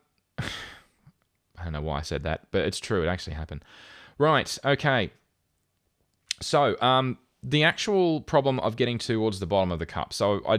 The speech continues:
I, I've done a lot of more thinking and research about this, and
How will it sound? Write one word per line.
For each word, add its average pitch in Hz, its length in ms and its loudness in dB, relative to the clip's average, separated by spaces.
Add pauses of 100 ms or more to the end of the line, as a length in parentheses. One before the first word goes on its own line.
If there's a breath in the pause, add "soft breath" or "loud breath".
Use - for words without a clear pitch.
(160)
I, 110 120 2 (120)
I've 98 220 -6
done 135 140 0
a 143 40 0
lot 127 120 2
of 107 60 0
more 107 160 0
thinking 101 440 -2
and 87 180 0
research 92 440 0
about 87 280 -4
this, - 340 -6
and 95 360 -2